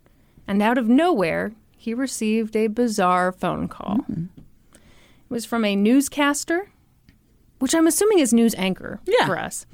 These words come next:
Speaker 2: Yeah, yeah.
Speaker 1: And this newscaster said that they'd found a strange document in their photocopier.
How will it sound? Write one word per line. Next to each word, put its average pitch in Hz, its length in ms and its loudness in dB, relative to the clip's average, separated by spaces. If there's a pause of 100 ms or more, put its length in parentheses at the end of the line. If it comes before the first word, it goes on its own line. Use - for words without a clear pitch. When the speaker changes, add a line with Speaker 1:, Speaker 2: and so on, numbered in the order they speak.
Speaker 2:
Yeah, 440 140 -6
yeah. - 220 -4 (300)
Speaker 1:
And 359 140 0
this 466 220 4
newscaster 330 720 2
said 254 340 0
that 220 260 0 (500)
they'd 254 200 2
found 277 300 2
a 202 60 2
strange 302 600 2
document 185 760 -2 (120)
in 214 180 4
their 208 160 2
photocopier. - 1000 -4